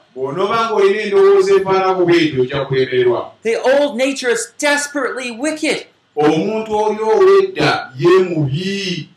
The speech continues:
Speaker 2: God doesn't build on the old life. He kills it.
Speaker 1: Ye Mukama tazimbira ku muntu oli ow'edda,
Speaker 2: He de-,
Speaker 1: amutta busi.
Speaker 2: he destroys its power over your life.
Speaker 1: Azikiriza amaanyi ge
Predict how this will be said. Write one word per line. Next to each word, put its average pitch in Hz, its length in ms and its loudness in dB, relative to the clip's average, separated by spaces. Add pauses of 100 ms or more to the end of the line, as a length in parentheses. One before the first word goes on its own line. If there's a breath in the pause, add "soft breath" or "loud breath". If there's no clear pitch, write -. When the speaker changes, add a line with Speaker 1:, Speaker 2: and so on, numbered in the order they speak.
(140)
Speaker 2:
God 254 260 -2
doesn't 269 340 -4
build 226 220 0
on 190 120 -6
the 160 160 -8
old 185 240 0
life. 123 400 -4
He 202 140 -10
kills 226 360 -2
it. - 140 -12 (280 soft breath)
Speaker 1:
Ye 127 280 -4
Mukama 160 680 0
tazimbira 190 760 0
ku 170 80 -10
muntu 180 280 -4
oli 185 220 6 (100)
ow'edda, 170 640 2
Speaker 2:
He - 0 -
de-, - 60 -6
Speaker 1:
amutta 180 800 0
busi. 180 400 -2 (100)
Speaker 2:
he 175 100 -8
destroys 226 680 0
its - 220 -8
power 202 520 -2
over 185 200 -2
your 151 180 -2
life. 139 300 -2
Speaker 1:
Azikiriza 185 880 -2
amaanyi 185 580 0
ge 185 340 2